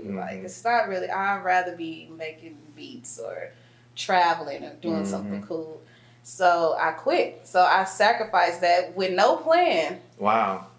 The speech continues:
Speaker 2: <laughs> No plan. So, you know, like, again, thank God for my support system, my parents,
Speaker 1: Right.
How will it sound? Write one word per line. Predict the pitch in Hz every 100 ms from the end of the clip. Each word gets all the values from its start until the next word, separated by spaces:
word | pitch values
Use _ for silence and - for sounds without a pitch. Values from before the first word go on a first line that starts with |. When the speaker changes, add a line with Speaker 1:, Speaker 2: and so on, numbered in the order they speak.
| _ -
Speaker 2:
<laughs> |
No | 226 240 240 311 - 196 202 220 262
plan. | - 254 254 214 170 165
So, | - 175 175 - - - _ _ _
you | 202
know, | 180 175
like, | 165 -
again, | 175 185 196 180
thank | 180 175
God | 170 165 165
for | 175
my | 165 160 160 151 - -
support | - 180 - 202 208
system, | 180 160 165 151
my | 151
parents, | - 180 196 175 -
Speaker 1:
Right. | 185